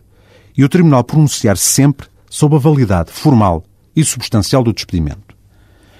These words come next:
Caso decorram mais de doze meses entre a apresentação do formulário de oposição ao despedimento por parte do trabalhador e a notificação ao empregador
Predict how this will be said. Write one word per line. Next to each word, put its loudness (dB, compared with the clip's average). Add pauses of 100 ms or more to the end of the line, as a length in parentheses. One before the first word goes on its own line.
(260)
Caso 0
decorram 0
mais 2
de 0
doze 2
meses -2
entre -2
a 2
apresentação 0
do 0
formulário 0
de 0
oposição 0
ao 2
despedimento -2
por -4
parte -2
do -4
trabalhador -2 (960)
e 2
a 4
notificação 2
ao 4
empregador 2